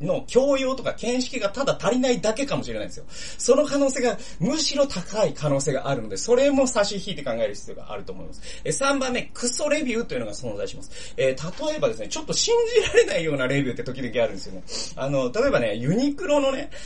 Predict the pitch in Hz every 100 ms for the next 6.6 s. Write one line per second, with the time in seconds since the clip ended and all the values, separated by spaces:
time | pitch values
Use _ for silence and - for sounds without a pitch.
0 | - - 214 277 285 277 269 254 254 247
1 | 240 226 226 220 101 95 120 - 98 85
2 | - 143 302 - 269 226 - - 233 392
3 | 403 392 381 - - - - 453 494 480
4 | 453 427 - - - 151 - 330 370 277
5 | 285 285 285 285 - - 131 202 240 247
6 | - - 95 - -